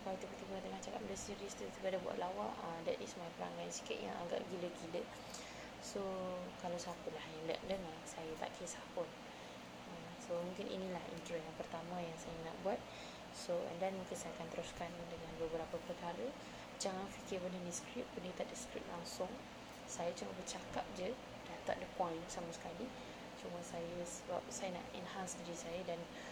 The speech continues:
saya tahu benda tu takkan jadi kalau saya tak cuba at the first place. So, semoga benda ni berjaya dan semoga bermanfaat untuk kalian untuk dengar benda ni. <laughs> Sorry sebab membuang masa around, you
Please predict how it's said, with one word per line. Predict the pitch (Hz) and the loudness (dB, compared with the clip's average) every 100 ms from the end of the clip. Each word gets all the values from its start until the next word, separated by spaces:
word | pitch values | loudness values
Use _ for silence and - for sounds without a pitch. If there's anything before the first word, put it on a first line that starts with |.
| - - - | -6 -6 -6
saya | - 180 170 | 2 2 4
tahu | 170 190 208 208 202 - - - - | 4 4 4 0 -2 -4 -4 -2 -2
benda | 170 185 | 2 2
tu | - - | 2 0
takkan | - 190 | 2 2
jadi | 180 175 190 | 2 2 2
kalau | 175 175 | 2 2
saya | - | 0
tak | - - - | 0 0 0
cuba | 202 180 175 185 | -2 0 2 2
at | 254 | 2
the | 233 - | 0 0
first | - - | -2 -2
place. | 160 - - - - - - - | -4 -2 -4 -6 -6 -6 -8 -4
So, | - - 175 175 170 170 | 0 4 6 8 8 6
semoga | - 175 175 175 | 2 2 4 4
benda | 180 175 170 | 4 2 2
ni | 170 165 | 2 2
berjaya | - - 165 170 170 | 0 4 4 6 6
dan | 170 | 4
semoga | - - 208 - | 4 2 2 4
bermanfaat | 190 180 170 170 - 185 | 4 6 4 4 4 4
untuk | - | 4
kalian | - 180 175 170 | 6 6 6 6
untuk | 202 | 4
dengar | - 175 170 | 4 4 2
benda | 165 165 | 2 2
ni. | 165 165 175 175 - - 220 - - - | 2 2 2 2 0 -2 -2 -4 -6 -6
<laughs> | - - - 247 254 226 - | -6 -4 -2 2 2 2 0
Sorry | - 180 180 175 175 | 8 12 12 12 4
sebab | 170 165 165 160 - - - 175 | 2 6 6 6 0 -6 -4 0
membuang | 170 170 170 165 | 2 4 4 2
masa | 175 - 180 165 - | 0 2 6 8 8
around, | 165 160 160 160 - - - - - - - - - | 6 4 2 -2 -6 -8 -8 -8 -8 -8 -8 -8 0
you | 202 | 4